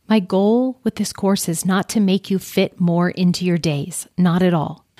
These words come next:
My goal is to help you change the way you think about your time, so you can begin to operate from the well of God's expansiveness rather than humanity's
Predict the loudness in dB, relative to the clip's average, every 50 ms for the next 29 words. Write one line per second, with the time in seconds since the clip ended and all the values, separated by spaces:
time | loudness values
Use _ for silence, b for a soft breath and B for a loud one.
0 | B B B -2 0 2 0 2 2 2 4 6 6 4 4 2 0 -4 -4 -2
1 | -4 -4 -2 -2 -2 -2 -2 0 -2 -2 0 -2 -4 -2 0 2 2 2 2 0
2 | 0 -2 -2 0 0 0 0 2 2 0 -2 -4 -4 -2 -2 -2 -2 -4 -12 -20
3 | -20 -4 2 2 4 4 2 -2 -10 -18 -18 _ _ _ _ _ _ -4 -4 -2
4 | -2 -2 -2 0 -2 -2 -4 -6 -6 -6 -8 -12 -10 -8 -8 -8 -10 -10 -14 _
5 | _ _ _ _ _ _ -8 -2 2 4 4 4 4 2 0 0 2 0 2 2
6 | 0 -2 -4 0 2 4 4 4 4 2 0 -4 -6 -6 _ -4 -2 -2 -2 -2
7 | 0 0 2 2 2 0 -4 -6 -2 0 0 2 2 0 0 -2 -2 -2 0 2
8 | 2 4 4 2 2 0 -2 -4 -6 -6 -6 -12 _ -6 -2 -2 0 2 2 0
9 | 0 -2 -4 -8 -8 -8 -6 -6 -6 -4 -2 -2 -2 -2 -4 -6 -4 -4 -4 -4
10 | -4 -6 -6 -4 -2 -2 0 2 2 2 2 2 2 2 2 2 2 2 2 2
11 | 2 4 4 4 4 4 2 2 0 0 -2 -6